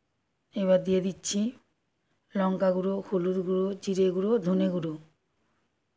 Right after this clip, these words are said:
দিয়ে ভালো করে তেলের সাথে কষে নিচ্ছি।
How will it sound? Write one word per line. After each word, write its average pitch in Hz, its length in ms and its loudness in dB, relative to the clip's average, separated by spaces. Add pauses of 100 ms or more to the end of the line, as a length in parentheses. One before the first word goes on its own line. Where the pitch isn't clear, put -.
(1800)
দিয়ে 202 340 0
ভালো 180 260 2
করে 196 220 0 (440)
তেলের 185 320 0
সাথে 185 260 0 (360)
কষে 202 320 0
নিচ্ছি। 190 420 -2